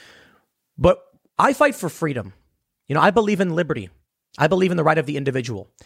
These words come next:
And that means protecting the minority and minorities. It, it means protecting those who would be oppressed by the state. And that means certain individuals who want their human rights protected deserve it. I lean left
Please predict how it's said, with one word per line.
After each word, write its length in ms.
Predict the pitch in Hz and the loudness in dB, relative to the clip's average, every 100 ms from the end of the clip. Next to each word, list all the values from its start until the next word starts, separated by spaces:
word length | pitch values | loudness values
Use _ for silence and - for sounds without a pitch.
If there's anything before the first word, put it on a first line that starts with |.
| _ - | _ -8
And 100 | - | 0
that 140 | 170 202 | 2 2
means 220 | 202 190 | 0 0
protecting 480 | - 160 185 - 165 | -4 -2 -2 -2 -4
the 80 | 156 | -2
minority 580 | 135 131 135 113 95 - | -2 0 0 -2 -6 -4
and 140 | 170 | 0
minorities. 680 | 196 208 214 135 90 90 - _ _ - | 2 2 2 0 -4 -10 -10 _ _ -8
It, 100 | - | -4
it 80 | 165 | 2
means 180 | 185 240 | 2 2
protecting 440 | - 208 220 240 214 | 2 2 2 2 2
those 300 | 175 170 160 | 2 2 -2
who 60 | |
would 80 | 160 | -2
be 100 | 147 | -2
oppressed 360 | 139 147 135 - | -2 -2 -4 -6
by 100 | 107 | -6
the 80 | |
state. 400 | 117 - 196 - - _ _ - | -4 0 0 -2 -16 _ _ -4
And 120 | 160 | 2
that 120 | 208 | 2
means 220 | 208 196 - | 2 0 2
certain 220 | 208 208 | 2 2
individuals 540 | 202 165 156 151 156 | 0 0 0 0 0
who 100 | - | 0
want 180 | 143 147 | 0 2
their 100 | 127 | 0
human 260 | - 165 151 | 0 -2 0
rights 200 | 139 - | -2 -2
protected 480 | 143 113 120 117 | -6 -4 -6 -6
deserve 300 | 123 147 226 | -2 2 2
it. 180 | 135 - - _ _ - | 2 -6 -18 _ _ -2
I 140 | 156 | 0
lean 240 | 202 247 233 | 2 2 2
left 640 | 165 170 185 - - - | 2 2 0 -4 -16 -20